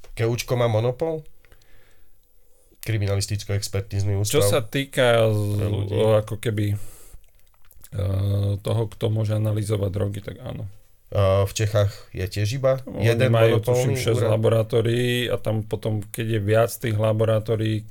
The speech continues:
Speaker 2: viac sa potom diskutuje o tých problémoch, lebo však vedci tiež sú kritické tvory, tak oni si to tam vedia vykričať na tých
Speaker 1: Čiže,
Speaker 2: fórach.
Speaker 1: a č-, obvinený u nás nemá šancu na pr-, kontraanalýzu u inej firmy?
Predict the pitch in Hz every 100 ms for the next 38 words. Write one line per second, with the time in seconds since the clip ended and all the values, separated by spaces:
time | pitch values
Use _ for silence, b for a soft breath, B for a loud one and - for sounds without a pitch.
0 | - - 104 101 104 104 101 - 95 101
1 | 101 98 107 107 104 101 98 - 98 107
2 | 110 113 107 104 98 98 101 - - 107
3 | 104 98 98 - 104 - 104 b b b
4 | b - 98 95 104 - - 101 - 104
5 | 107 107 101 101 101 104 101 - 98 98
6 | 98 98 - 107 104 107 107 110 107 110
7 | 110 120 113 - b b 120 117 107 -
8 | 127 147 139 135 127 127 131 123 104 123
9 | 135 117 - 120 120 123 117 110 104 98
10 | - 127 113 - - - 117 117 120 127
11 | 120 101 120 117 123 127 131 147 143 110
12 | 107 117 120 120 110 - 131 143 160